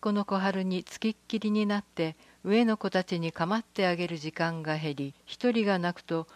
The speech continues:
もう一人もつられて泣いてしまい、手が足りず、生後三ヶ月くらいは大変な時もありました。でも、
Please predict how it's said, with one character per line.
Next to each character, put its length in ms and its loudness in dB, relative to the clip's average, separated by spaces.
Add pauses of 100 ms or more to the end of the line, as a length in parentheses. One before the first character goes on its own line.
(140)
も 200 2
う 40 2
一 260 0
人 140 2
も 140 0
つ 160 -2
ら 140 4
れ 120 0
て 180 -2
泣 200 0
い 40 -6
て 140 -8
し 160 -6
ま 180 -2
い、 140 -8 (320)
手 140 2
が 180 4
足 160 2
り 140 0
ず、 260 -2 (320)
生 280 4
後 140 -2
三 280 0
ヶ 140 0
月 260 -2
く 140 -2
ら 140 4
い 60 0
は 140 -2
大 240 0
変 220 0
な 120 0
時 300 -4
も 160 0
あ 80 0
り 140 -4
ま 120 -4
し 140 -12
た。 160 -8 (560)
で 120 -4
も、 200 -4